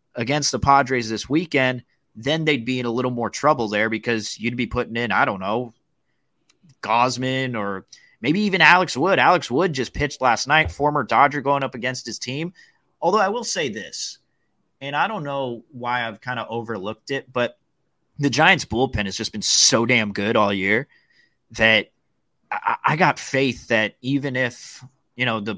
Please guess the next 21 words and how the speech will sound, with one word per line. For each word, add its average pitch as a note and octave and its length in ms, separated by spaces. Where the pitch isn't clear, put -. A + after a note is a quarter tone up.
starters B2 640
may A#2 160
go G#2+ 540
three, C3 400
four, B2 360
five B2 320
innings, A#2+ 260
whatever, G#2+ 400
I B2+ 120
think E3 200
that D3+ 140
the G2+ 80
bullpen A2+ 480
can F#2+ 140
pick - 240
'em F#2 100
up. A2+ 260
So, A2 500
I C#3 60
don't D3+ 120
know. A#2 140